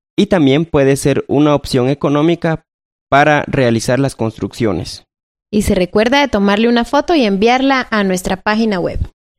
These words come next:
Speaker 2: Y por último, no se olvide de revisar su aprendizaje ahí mismo, en la página doscientos cuarenta y cuatro.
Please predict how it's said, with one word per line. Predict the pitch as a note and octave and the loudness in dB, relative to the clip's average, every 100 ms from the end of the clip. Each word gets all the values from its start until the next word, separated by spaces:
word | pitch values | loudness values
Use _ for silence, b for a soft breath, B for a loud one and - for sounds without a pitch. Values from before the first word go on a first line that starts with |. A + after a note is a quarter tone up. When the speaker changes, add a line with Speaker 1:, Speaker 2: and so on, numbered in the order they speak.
| - | -2
Speaker 2:
Y | A#3+ | 0
por | D#4+ E4 | 2 2
último, | C4+ B3+ D4+ D4+ D#4+ | 2 2 2 2 2
no | A3+ C4 F4 | 2 2 2
se | F#4 | 2
olvide | E4+ A#3+ C4 D4+ D#4 | 2 2 2 2 2
de | A3+ | 2
revisar | A3+ A3+ G#3 G3 C4+ D#4 | 2 2 0 2 0 0
su | F4+ | 0
aprendizaje | E4+ A#3 F#3+ G3 G#3+ F3+ D3+ - | 0 0 0 0 0 0 -4 -6
ahí | - G3 G#3+ | -2 2 4
mismo, | A#3+ C4 F#3+ E3+ - | 4 4 2 0 0
en | G3+ | 2
la | G3 | 2
página | - C4+ D#4 F4 E4 | 0 0 4 4 4
doscientos | A3 G#3 - B3+ C4 D4+ | 2 0 2 2 2 0
cuarenta | - A3+ G#3 F#3 | 2 2 2 0
y | F3+ | 0
cuatro. | G3 F3+ - - | 2 0 0 -8